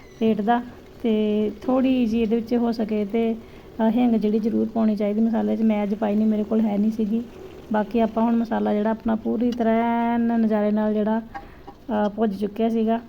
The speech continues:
ਤੇ ਉਹਦੇ ਵਿੱਚ ਪਾ ਦਿੱਤੇ ਹੁਣ ਆਪਾਂ ਆਪਣੇ ਚਣੇ, ਹਰੇ ਚਣੇ, ਸੋਲੀਆ। ਤੇ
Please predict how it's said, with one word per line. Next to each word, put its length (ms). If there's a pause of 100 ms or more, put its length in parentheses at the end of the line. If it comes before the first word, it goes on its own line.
(220)
ਤੇ 60
ਉਹਦੇ 200
ਵਿੱਚ 180
ਪਾ 260
ਦਿੱਤੇ 340
ਹੁਣ 140
ਆਪਾਂ 240
ਆਪਣੇ 260
ਚਣੇ, 400 (760)
ਹਰੇ 160
ਚਣੇ, 320 (380)
ਸੋਲੀਆ। 540 (640)
ਤੇ 340